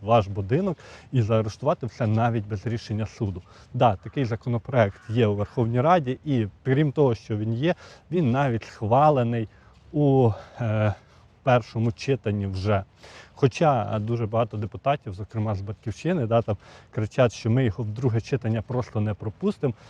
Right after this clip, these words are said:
Дуже багато експертів і аналітиків називають його антинародним.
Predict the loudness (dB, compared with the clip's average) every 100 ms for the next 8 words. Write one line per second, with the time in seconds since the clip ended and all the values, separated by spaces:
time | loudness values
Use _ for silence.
0 | -14 -4 -2 -2 -2 -2 -2 -6 -8 -8
1 | 0 0 0 -2 0 2 2 2 0 -4
2 | -4 -4 -12 -8 0 2 4 6 6 4
3 | 2 0 0 0 0 0 0 0 2 2
4 | 2 4 6 6 6 2 2